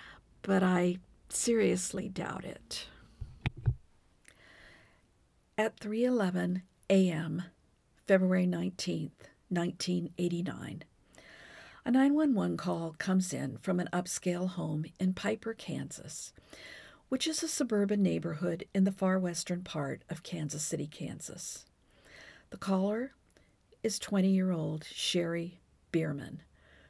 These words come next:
who has just arrived at the house, which belongs to her parents. She lives there in a basement apartment.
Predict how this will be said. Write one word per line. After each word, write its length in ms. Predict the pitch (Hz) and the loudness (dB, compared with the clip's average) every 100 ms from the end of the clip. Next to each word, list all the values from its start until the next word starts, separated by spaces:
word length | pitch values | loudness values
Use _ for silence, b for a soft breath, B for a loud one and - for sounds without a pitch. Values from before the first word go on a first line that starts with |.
| b | b
who 100 | - | 0
has 140 | 208 | 2
just 360 | - 185 185 - | 4 2 2 -2
arrived 340 | 240 220 208 | -4 -2 -4
at 100 | 226 | -6
the 80 | - | -8
house, 520 | 220 180 170 160 - - b b b _ _ | -4 -4 -4 -6 -8 -10 b b b _ _
which 200 | 196 - | -8 -4
belongs 380 | 214 185 175 170 | -2 0 -2 -6
to 160 | 175 | -6
her 140 | 160 170 | -6 -8
parents. 760 | - 151 151 - - - - - _ - B B B B | -8 -8 -8 -12 -14 -14 -14 -16 _ -20 B B B B
She 220 | - 339 | -2 2
lives 280 | 339 262 - | 4 2 2
there 380 | - 185 175 180 | 2 4 2 -2
in 220 | - 175 180 | -2 0 0
a 60 | |
basement 520 | 160 160 156 - 160 156 | 0 0 -2 -4 -6 -6
apartment. 800 | 156 151 - - - - - | -8 -8 -8 -10 -14 -14 -18